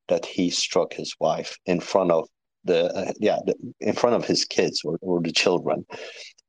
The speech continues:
It was, uh, a terrible incident, and it kind of blew away, right? I mean, it was brought up, but we have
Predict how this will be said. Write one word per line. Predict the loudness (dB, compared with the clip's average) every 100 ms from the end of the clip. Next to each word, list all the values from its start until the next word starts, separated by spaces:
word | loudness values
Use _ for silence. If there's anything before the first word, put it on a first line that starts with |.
| 0
It | 2 4
was, | 4 2 -2 _
uh, | 0 2 2 0
a | 0
terrible | 0 2 4 4 4
incident, | 4 4 2 2 -2 -8 -20 _ _ _ _
and | -2
it | -2 0
kind | 2 4 2
of | 2 -2 -14 _ _ _
blew | 2 4
away, | 4 4 4 0 -4
right? | 0 2 2
I | 2
mean, | 2 2 0 -4 _
it | -2 -2 -8 _ _ _
was | 0 0 0
brought | 2 4 4
up, | 2 2 -6 -8
but | -4 -4 -6
we | -6 -4
have | -4